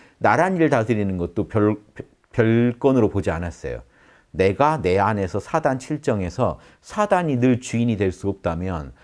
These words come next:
밖에 나가도 마찬가지일 거다. 내가 뭔 일을 해도 정치를 하건 뭘 하건 다 내 욕심으로 할 거다. 그럼 아무리 멋진 정책을 주장해도 뭐예요? 사기인 거죠. 멋진 정책 뒤에 뭐가 있어요? 이걸 해가지고 내가 한몫 땡기겠다는 게 있는 거죠.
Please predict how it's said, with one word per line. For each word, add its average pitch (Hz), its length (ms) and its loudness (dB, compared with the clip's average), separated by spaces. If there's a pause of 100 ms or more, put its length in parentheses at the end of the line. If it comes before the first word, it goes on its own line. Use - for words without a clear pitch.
(200)
밖에 120 300 -2
나가도 92 380 -2
마찬가지일 85 600 -8
거다. 60 260 -14
내가 87 260 -4
뭔 123 300 0
일을 117 220 -2
해도 117 320 -4 (260)
정치를 110 500 -2
하건 95 280 -2
뭘 101 180 0
하건 104 300 -8 (300)
다 131 220 -6
내 95 140 2
욕심으로 110 460 -2
할 82 140 -8
거다. - 320 -14 (500)
그럼 156 180 2
아무리 156 280 2
멋진 110 340 0
정책을 113 440 -2
주장해도 98 500 -2
뭐예요? 101 300 2
사기인 151 360 -8
거죠. 85 340 -8 (400)
멋진 123 340 0
정책 117 440 -2
뒤에 113 180 2
뭐가 113 280 0
있어요? 92 300 -4 (280)
이걸 104 320 0
해가지고 87 420 -4
내가 82 220 -4
한몫 110 320 -6
땡기겠다는 101 640 -8
게 69 60 -14
있는 69 220 -16
거죠. 58 220 -20